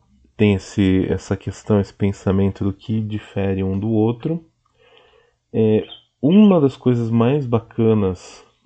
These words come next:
da H Q como um todo é o Alfred. O Warren Welles, ele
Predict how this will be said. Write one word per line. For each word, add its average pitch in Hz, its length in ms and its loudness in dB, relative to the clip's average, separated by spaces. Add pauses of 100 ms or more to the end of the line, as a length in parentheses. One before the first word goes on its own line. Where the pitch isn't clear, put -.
(120)
da 104 200 -2
H 110 180 0
Q 104 220 -4
como 117 280 0
um 117 80 0
todo 95 500 0 (180)
é 107 140 0
o 117 140 0
Alfred. 123 600 -2 (840)
O 156 460 2
Warren 123 240 4
Welles, 117 380 0
ele 123 280 0